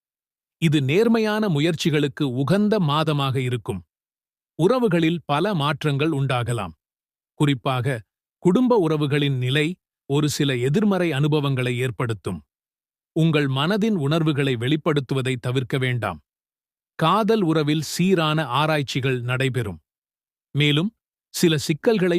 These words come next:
அமைதியாக கையாள்பவராக நீங்கள் தோன்றுவீர்கள். தொழிலில் வளர்ச்சி ஏற்படும். சூரியன் உங்களுடைய கேரியருக்கான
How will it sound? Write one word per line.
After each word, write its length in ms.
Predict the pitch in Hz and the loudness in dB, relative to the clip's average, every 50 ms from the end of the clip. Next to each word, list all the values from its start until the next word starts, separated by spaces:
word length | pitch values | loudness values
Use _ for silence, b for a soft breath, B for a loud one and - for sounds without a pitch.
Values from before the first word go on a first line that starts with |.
| 190 - _ | -2 -4 _
அமைதியாக 720 | - 131 135 165 202 226 190 220 202 202 196 196 180 214 - | -6 -2 0 0 0 0 0 0 0 0 0 0 -2 -2 -4
கையாள்பவராக 960 | - 139 135 139 151 180 180 185 160 170 160 165 160 160 156 143 139 147 151 - 233 | -4 -4 -4 -2 -2 -2 -2 0 0 -2 -2 -2 -2 -2 -2 -2 -2 -4 -4 -6 -4
நீங்கள் 400 | 151 143 147 143 135 143 131 - | -2 -2 0 0 0 -2 -2 -2
தோன்றுவீர்கள். 600 | 143 139 135 107 123 117 117 117 104 92 92 78 - _ _ _ _ _ _ _ _ _ _ _ _ _ - | -2 -2 -2 -2 -2 -4 -4 -4 -4 -6 -8 -10 -14 _ _ _ _ _ _ _ _ _ _ _ _ _ 2
தொழிலில் 440 | 175 202 233 247 220 202 220 233 - - | 2 4 4 2 2 2 0 0 -4 -6
வளர்ச்சி 460 | 127 120 127 139 160 139 - - 175 143 | -4 -2 -2 -2 -2 -2 -4 -4 -4 -2
ஏற்படும். 460 | 131 123 110 - 120 110 95 85 80 _ _ _ _ _ _ _ _ _ _ _ _ _ _ - | -2 -4 -4 -6 -6 -6 -8 -8 -12 _ _ _ _ _ _ _ _ _ _ _ _ _ _ -10
சூரியன் 520 | - - 233 254 277 269 247 240 233 233 | -4 0 2 2 2 2 2 0 0 -2
உங்களுடைய 500 | - 175 165 165 160 151 143 135 135 131 123 - - | 0 0 0 0 2 0 0 0 0 -2 -4 -4 -2
கேரியருக்கான 720 | - 160 185 196 208 190 170 156 147 - - 143 135 131 | 0 0 2 2 2 2 0 0 -2 -4 -4 -4 -4 -4